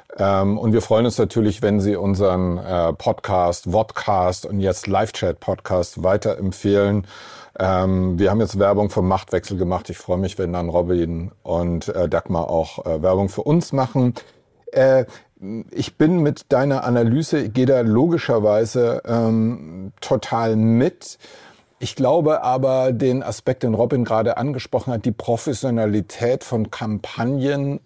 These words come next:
auch sehr wichtig, auch bei Landtagswahlkämpfen. Ich finde, dass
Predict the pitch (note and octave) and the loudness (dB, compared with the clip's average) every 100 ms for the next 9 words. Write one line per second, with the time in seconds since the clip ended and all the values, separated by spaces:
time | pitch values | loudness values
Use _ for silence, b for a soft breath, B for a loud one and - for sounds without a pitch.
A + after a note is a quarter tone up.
0 | _ G#2+ A2 - - G2 E2+ F2 - - | _ 0 2 -2 -4 -2 0 -2 -6 -8
1 | E2 - A2+ - G#2 F#2+ C3+ - C#3 D3+ | -8 -6 -8 -4 -4 -2 -6 -6 -10 -10
2 | - - G2+ B2 - - C3 - D3 D3 | -16 -4 -2 -2 -6 -6 -6 -6 -2 -2
3 | D3 B B B B B B2+ - - D3 | -4 B B B B B -6 -6 -2 2
4 | C3+ B2 A#2 G2 G#2 A2 - - | 4 4 2 2 2 0 -6 -16